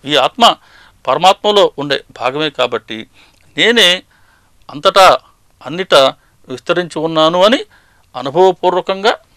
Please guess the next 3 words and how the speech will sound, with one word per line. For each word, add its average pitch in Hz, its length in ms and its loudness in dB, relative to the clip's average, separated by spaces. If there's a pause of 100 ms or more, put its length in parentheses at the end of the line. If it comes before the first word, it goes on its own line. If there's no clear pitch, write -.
(340)
దర్శించగలగటం. 123 840 -10 (420)
ఇటువంటి 208 360 -4
ఆత్మజ్ఞానం 190 760 -2